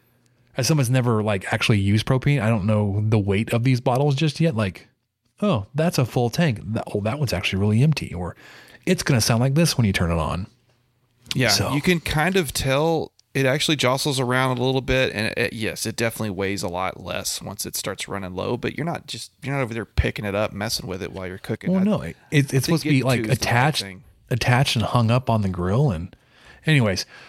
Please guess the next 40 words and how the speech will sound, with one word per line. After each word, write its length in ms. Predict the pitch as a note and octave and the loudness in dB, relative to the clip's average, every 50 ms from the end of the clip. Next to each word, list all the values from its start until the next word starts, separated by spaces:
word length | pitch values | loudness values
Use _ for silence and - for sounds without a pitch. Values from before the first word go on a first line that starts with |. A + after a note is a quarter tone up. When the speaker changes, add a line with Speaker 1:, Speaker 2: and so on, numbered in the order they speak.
| - - | -18 -8
Speaker 1:
so 240 | - - D3 B2+ A2+ | -2 2 2 2 2
I've 140 | - A#2 B2 | 0 -2 0
got 240 | D3+ E3 D3+ - - | 0 0 0 0 0
that. 180 | C3+ B2+ A#2 | 0 0 0
I've 140 | - B2+ B2+ | 0 0 0
got 180 | A#2+ D3 C#3+ C3+ - | 0 0 0 0 0
the, 180 | C#3 C3+ C3 | 2 2 4
uh, 80 | B2+ A#2 | 2 2
the 120 | G#2+ A#2 | 2 0
seasoning 420 | - - - C#3 B2 B2+ C3 B2+ A#2 | 0 2 2 2 4 4 4 2 2
stuff. 280 | - - B2+ B2 A#2 A2 | 0 0 0 0 0 0
I'm 140 | B2 C3+ | 2 2
ready 120 | D#3+ D#3+ C3+ | 4 4 2
to 80 | A#2 | 2
go. 120 | G#2+ A2+ A2 | 2 2 0
I, 100 | F#2+ A#2 | 0 0
I'm 240 | G2+ D2+ G#2+ G2 G2+ | -2 -4 -4 -2 -2
excited 380 | A#2 A2 - - C#3+ D3+ C#3+ | -2 -2 0 0 2 2 4
to 80 | A#2+ A2+ | 2 2
get 420 | G#2+ A2 B2 B2+ A#2+ - B2 A2+ | 0 -2 -4 -4 0 2 4 4
it 80 | G#2 G2+ | 4 2
going. 440 | A2 A2 A2 A2 G#2 G2+ G2 G2 - _ _ _ _ _ _ _ _ | 2 2 2 2 2 0 -2 -4 -10 _ _ _ _ _ _ _ _
Uh, 380 | - A2 F#2+ F#2 F2+ E2+ - - | -2 0 0 2 2 0 0 0
I 80 | - A#2 | 2 2
just 220 | A2 A2 G#2 - | 4 4 4 2
haven't 420 | - - - A2 G#2+ G2+ G2 D#2+ - | 2 2 2 2 4 2 2 0 0
set 180 | - - G#2+ | 2 2 2
it 100 | G2+ F#2+ | 4 4
up 180 | G2 G2+ F#2+ - | 2 2 2 2
yet. 100 | G2+ D#2+ | 2 2
I 60 | F2 | 2
haven't 180 | G2 F#2+ F#2 F#2 | 2 2 0 0
cleaned 240 | - - A2 G2 G2 | 2 2 2 4 4
off 140 | F#2 - | 2 2
the 80 | - G2 | 0 0
patio 280 | - - G2 F#2 F#2 F#2 | 0 2 2 2 2 2
to 80 | F#2 | 2
do 160 | F#2+ G2 G2 F2+ | 2 2 2 2
it, 100 | E2 F#2 | 2 0
but 160 | F2 D#2 B1+ | -4 -4 -6